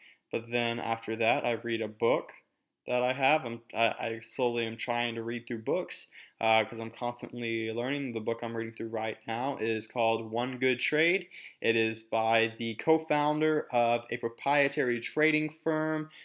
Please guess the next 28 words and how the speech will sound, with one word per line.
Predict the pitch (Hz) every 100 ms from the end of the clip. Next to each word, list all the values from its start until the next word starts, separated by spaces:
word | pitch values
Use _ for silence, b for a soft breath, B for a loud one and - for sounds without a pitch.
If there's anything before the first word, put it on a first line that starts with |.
| B -
uh, | 123 123 123
named | 120 120 123
S | 120 127 -
M | 123
B | 120 123
Ca-, | 113 - - 139 143 -
Capital, | - 143 156 165 156
and | 123
it | 120 120
is | 113
so | - - 127 123
good, | 120 117 113 110 B B -
so | - 131 117
good. | 110
I | 110
totally | - 127 113 110
recommend | 110 110 - 113 110 110
it. | - B -
I | 113
might | 117 -
put | 123
a | 113
link | 110 110 - _ _
below, | 120 110 110 107
I | 107
don't | 110 107
know. | 113 107 B B B _ 120
Um, | 120 117 117